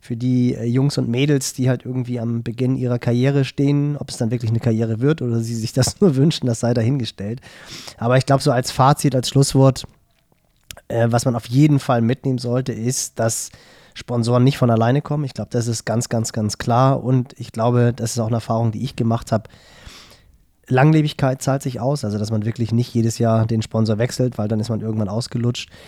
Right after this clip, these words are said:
Und halt gerade das, was du erzählt hast, das fand ich sehr interessant, auch dieses in Vorleistung gehen, also auch bereit zu sein, wirklich, ich mache jetzt mal was,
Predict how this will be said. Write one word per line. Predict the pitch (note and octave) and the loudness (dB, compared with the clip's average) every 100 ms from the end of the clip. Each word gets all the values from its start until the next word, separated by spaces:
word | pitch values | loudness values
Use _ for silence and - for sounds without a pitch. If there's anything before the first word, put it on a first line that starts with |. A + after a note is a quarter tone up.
| - - - _ | -20 -20 -20 _
Und | C#3 C#3 B2 | 4 6 6
halt | B2 - | 4 2
gerade | A#2+ B2 | 2 2
das, | A#2 - | 2 0
was | A#2 | -4
du | - | -4
erzählt | A#2 - A#2+ | -6 -4 -6
hast, | A#2+ A2+ | -4 -6
das | - | -6
fand | A2 | -4
ich | G#2 | -2
sehr | G#2 A2 | -2 0
interessant, | A2 A2 - A2+ | 0 -2 -2 -2
auch | A2 | -2
dieses | - A2+ G#2+ | -4 -4 -4
in | G#2+ G2+ | -4 -6
Vorleistung | - A#2+ B2+ B2 - A#2+ A2 | -2 2 4 4 0 -2 0
gehen, | A#2 B2 | 0 0
also | G#2+ G#2+ | 0 -2
auch | A#2 | -2
bereit | A#2 G#2 A2 B2 | -2 0 0 0
zu | A#2 | 0
sein, | A2+ A2+ A2+ | 0 2 0
wirklich, | A#2 G#2+ | -2 -8
ich | A2 | -4
mache | A2 A#2 | -2 -2
jetzt | A2+ | -2
mal | A2+ A2 G#2+ | 0 0 2
was, | A2+ - | 0 -2